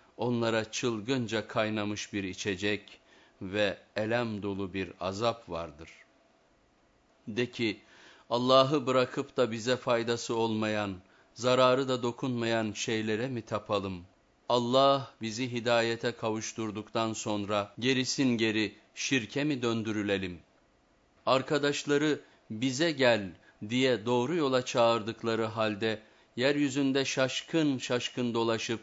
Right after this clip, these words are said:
şeytanların ayarttığı kimse gibi mi olalım? De ki, "Hiç şüphesiz asıl doğru yol Allah'ın yoludur. Bize,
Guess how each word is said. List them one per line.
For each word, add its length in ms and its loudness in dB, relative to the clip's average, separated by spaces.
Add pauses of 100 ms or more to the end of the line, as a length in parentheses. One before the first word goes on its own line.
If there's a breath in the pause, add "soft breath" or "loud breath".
(340 soft breath)
şeytanların 800 2
ayarttığı 760 2
kimse 460 -2
gibi 380 -4
mi 100 -2
olalım? 500 -4 (600)
De 180 2
ki, 340 0 (340 soft breath)
"Hiç 240 -6
şüphesiz 840 -2 (320 soft breath)
asıl 500 0
doğru 340 2
yol 400 0
Allah'ın 640 4
yoludur. 480 -2 (640)
Bize, 640 2